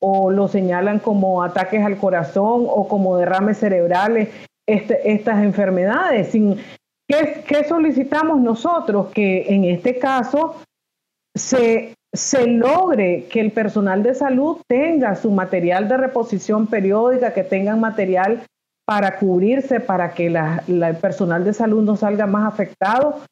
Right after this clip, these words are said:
Hacer un plan, un plan se requiere, eso le decíamos también a estas organizaciones,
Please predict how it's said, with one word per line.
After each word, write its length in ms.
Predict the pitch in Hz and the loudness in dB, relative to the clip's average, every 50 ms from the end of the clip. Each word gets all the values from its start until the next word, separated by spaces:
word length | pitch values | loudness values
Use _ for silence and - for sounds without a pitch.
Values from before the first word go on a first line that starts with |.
| _ _ _ _ _ | _ _ _ _ _
Hacer 380 | - 240 240 - - 254 247 262 | -2 -2 -2 0 2 2 2 4
un 320 | 294 302 294 254 - - | 4 4 2 2 0 -2
plan, 640 | - 254 262 269 277 285 294 302 311 311 311 302 277 277 - - | -2 0 2 2 2 2 2 4 4 4 2 2 0 -2 -4 -4
un 260 | - 247 262 285 277 277 | 0 2 2 2 2 2
plan 460 | 269 262 269 262 269 294 311 311 277 | 2 2 2 2 2 2 2 2 2
se 160 | 269 - 240 | 2 0 0
requiere, 680 | 208 202 196 190 - - 240 247 262 277 269 247 190 185 | 0 0 -2 -2 0 0 2 2 4 4 2 2 2 0
eso 180 | 190 190 247 | 0 0 0
le 100 | 247 247 | 2 2
decíamos 560 | 240 220 208 202 - 233 220 226 226 240 233 | 2 2 0 2 2 0 2 2 2 0 0
también 500 | 240 220 190 185 190 202 220 233 233 233 - _ _ _ _ _ | 0 -2 0 2 2 2 2 2 0 -2 -6 _ _ _ _ _
a 140 | - 214 214 | 0 2 2
estas 260 | 208 202 202 247 247 | 2 2 2 2 2
organizaciones, 1080 | 240 247 240 214 226 226 226 226 226 226 220 - _ - 247 240 220 196 190 208 220 | 2 2 2 2 2 2 2 2 0 0 -2 -2 _ 0 0 2 2 2 2 2 0